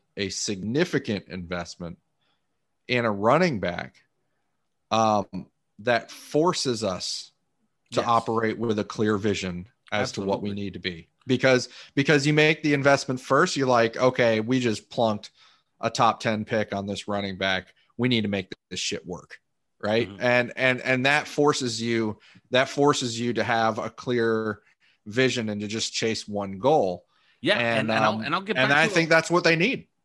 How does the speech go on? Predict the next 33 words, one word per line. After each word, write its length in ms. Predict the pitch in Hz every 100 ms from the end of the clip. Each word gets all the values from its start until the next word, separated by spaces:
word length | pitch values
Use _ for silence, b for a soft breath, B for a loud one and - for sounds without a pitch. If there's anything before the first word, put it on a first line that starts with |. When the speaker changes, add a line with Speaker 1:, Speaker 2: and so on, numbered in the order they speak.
| _
Speaker 2:
Yeah, 140 | 180 202
and 100 | 147
I'll 60 |
get 160 | 202 247
back 140 | 269
to 100 | -
a 60 | 202
story. 280 | - 294 226
Remember 320 | 143 208 254
when 160 | 202 170
Ricky 240 | 180 180
Williams 320 | 156 170 156
was 180 | 139 120
requ-, 600 | 123 123 110 - 180 -
was 220 | 123 120 110
acquired 480 | 107 180 226 175
here? 360 | 104 113 120 135 b b b b b
He 220 | 170 240
sat 380 | 240 202 170 110
down 320 | 127 175 170
at 140 | 120
the 80 | 113
time, 580 | - 120 120 117 117 117 _ _ _ _ _ _ _
uh, 140 | 127 123
I 60 | 117
believe 240 | 117 180
with 120 | 185
Norv 320 | 117 120 107 -
Turner. 280 | 123 190
Was 200 | 196 139
it 80 | 135
Norv 240 | 127 135 135
Turner? 340 | 151 208 226